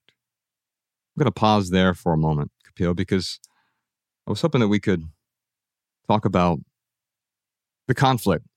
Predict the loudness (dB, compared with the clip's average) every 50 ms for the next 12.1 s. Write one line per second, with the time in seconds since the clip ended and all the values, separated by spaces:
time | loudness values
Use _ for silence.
0 | _ -4 0 0 0 0 -2 0 0 2 2 2 0 0 0 2 2 4 4 2
1 | 2 2 2 0 2 0 2 0 0 -2 -4 -8 _ _ _ _ _ _ _ 0
2 | 0 2 2 2 0 0 _ _ _ _ 0 0 0 0 2 0 0 2 2 0
3 | 0 2 0 0 0 2 2 2 2 4 4 4 4 4 4 4 2 2 2 0
4 | -2 -4 -10 _ _ _ _ _ _ _ _ _ _ _ _ _ _ _ _ _
5 | _ _ _ _ _ _ _ _ _ _ _ _ _ _ _ _ _ _ _ _
6 | _ _ _ _ _ _ _ _ _ _ _ _ _ _ _ _ _ _ _ _
7 | _ _ -20 -8 0 2 4 6 6 6 6 4 4 2 0 2 2 2 2 2
8 | 2 2 0 0 2 2 2 2 4 4 4 2 4 4 4 4 4 4 4 4
9 | 2 2 0 -2 -2 -2 0 -2 -2 -4 -10 -14 -16 _ _ -2 0 0 0 0
10 | 0 -2 -4 -2 0 0 0 0 -2 -6 -8 -8 -8 -6 -4 -2 -2 -2 0 -2
11 | -2 -2 0 0 0 0 -2 _ _ -12 -6 -2 0 0 0 2 2 4 4 2
12 | 2 -2